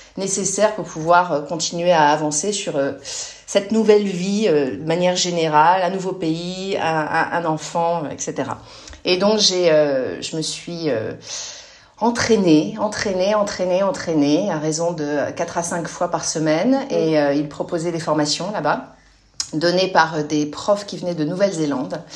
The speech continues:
Et donc, au bout de deux ans, deux ans et demi, ouais,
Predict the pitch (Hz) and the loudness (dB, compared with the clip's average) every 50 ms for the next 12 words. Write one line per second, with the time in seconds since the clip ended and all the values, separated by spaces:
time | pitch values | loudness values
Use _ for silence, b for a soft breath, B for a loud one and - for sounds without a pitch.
0 | B B B B B B B B B B B - 170 175 175 170 160 180 180 185 | B B B B B B B B B B B -6 -2 0 0 0 0 -2 -4 -4
1 | - 190 160 170 196 175 156 170 165 160 156 143 139 175 196 202 202 202 - - | -4 -6 -8 -8 -8 -6 -2 -2 0 0 -2 -2 -4 -4 -2 -2 -2 -2 -2 -2
2 | 175 190 180 196 214 269 277 - - - - - 170 160 180 180 180 196 196 196 | 0 2 2 2 2 0 -4 -8 -12 -18 -16 -12 -6 -4 -4 -2 0 2 2 2
3 | 190 180 175 170 175 202 214 185 156 165 208 - | 2 0 0 -2 -2 -2 -2 0 -2 -2 -4 -6